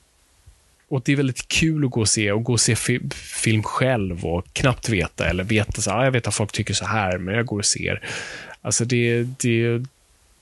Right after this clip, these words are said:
det är någonting jag tror vi måste ta tillbaka lite.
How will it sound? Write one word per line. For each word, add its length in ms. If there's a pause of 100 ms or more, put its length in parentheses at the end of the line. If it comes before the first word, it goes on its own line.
(160)
det 100
är 40
någonting 440
jag 100
tror 140
vi 100
måste 480
ta 140
tillbaka 760
lite. 540